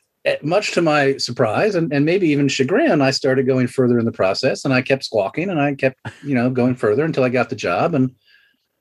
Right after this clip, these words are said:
the first table read, I squawk and nobody says anything. I think, "Okay, I'm a bird. They don't make me look like a bird." Nobody said anything, but nobody's told me not to be a bird. So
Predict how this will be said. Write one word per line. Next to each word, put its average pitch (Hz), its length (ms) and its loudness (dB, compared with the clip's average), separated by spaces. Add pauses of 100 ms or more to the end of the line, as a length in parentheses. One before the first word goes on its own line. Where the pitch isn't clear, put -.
the 127 80 -2
first 139 260 -2
table 117 300 0
read, 123 200 2
I 120 60 0
squawk - 560 -2
and 113 80 0
nobody 110 240 -4
says 104 300 -4
anything. 135 400 -2
I 170 80 0
think, 175 200 -4
"Okay, 262 220 0
I'm 202 100 0
a 175 40 2
bird. 254 320 0
They - 40 -2
don't 151 160 0
make 139 160 0
me 120 100 -2
look 190 180 0
like 311 160 0
a - 20 0
bird." 175 400 0
Nobody 151 240 2
said 143 240 0
anything, 208 380 0
but 196 80 2
nobody's 214 240 0
told 208 180 0
me 165 60 2
not 208 220 2
to 175 60 -2
be 127 140 0
a 117 60 -2
bird. 107 400 -4
So 123 420 0